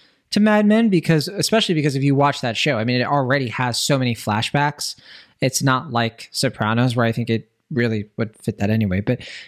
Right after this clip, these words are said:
I mean, that's the thing, is, like, Mad Men as it is, is complete. It's a story. It's, it has a beginning, middle, end. It, it just end it. Like, there's nothing else that needs to be said. Matthew Weiner said it all. And I'm so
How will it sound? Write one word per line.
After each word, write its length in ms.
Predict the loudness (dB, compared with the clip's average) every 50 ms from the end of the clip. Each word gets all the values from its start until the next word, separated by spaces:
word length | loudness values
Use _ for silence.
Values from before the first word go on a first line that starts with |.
| -20 _ _ _ _ _ _ 0
I 40 | 2
mean, 120 | 4 4
that's 160 | 2 2 0
the 60 | -2
thing, 180 | 0 0 0 0
is, 100 | 0 0
like, 160 | -2 -2 0
Mad 240 | 0 2 2 2 2
Men 160 | 0 -2 -2
as 220 | -2 -2 -2 -2 0
it 80 | 2 2
is, 200 | 2 2 0 -2
is 180 | -4 -4 -4
complete. 640 | -4 -4 -6 -6 -6 -8 -4 -2 -2 -2 -2 -4 _ _ _ _ _ _
It's 160 | -6 -4 -2
a 40 | -2
story. 580 | -2 -2 0 2 2 4 4 4 2 0 -2
It's, 260 | -2 -6 -6 -6 -8 -6 -4
it 60 | -2
has 180 | 0 0 0 0
a 20 |
beginning, 480 | -2 -2 -4 0 0 2 2 4 4 4
middle, 220 | 2 2 2 2
end. 220 | 2 2 2 2 0
It, 160 | -2 -4 -8 -10
it 140 | -10 -6 -4
just 260 | -4 -4 -4 -8 _ -4
end 220 | -2 -2 0 -2 -4
it. 100 | -6 -4 -2
Like, 160 | -2 0 2
there's 180 | 2 2 4 4
nothing 460 | 4 4 4 4 2 2 2 2 2
else 180 | 2 2 2 0
that 60 | 0
needs 180 | 0 0 0
to 60 | 0 0
be 80 | 0
said. 360 | 0 2 2 2 2 0 -2 -6 -14 -20 -20 _ _
Matthew 380 | 0 0 0 0 0 0 0 2
Weiner 320 | 2 2 0 0 0 -2
said 240 | -2 0 0 0 0
it 100 | 0 2
all. 340 | 2 2 2 0 -2 -6 -8 -14 -20 -20 -20 -20 -20 _ _ _ _ _ -4
And 400 | -2 0 0 0 0 0 -2 -4 -8 _ _ -2
I'm 320 | 0 0 2 0 0 0
so 640 | -2 -2 0 2 2 2 2 2 0 0 -2 -4 -6